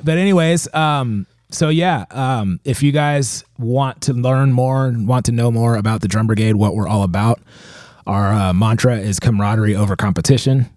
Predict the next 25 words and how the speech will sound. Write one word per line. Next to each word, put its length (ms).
And, 260
um, 340
we're 200
all 200
about 240
acceptance 520
and 160
belonging. 560
Um, 460
in 100
the 80
drum 240
community, 560
we 120
like 180
to 80
promote 360
that 180
in 160
everything 360
we 120
do. 300
And 220
so, 460
um, 460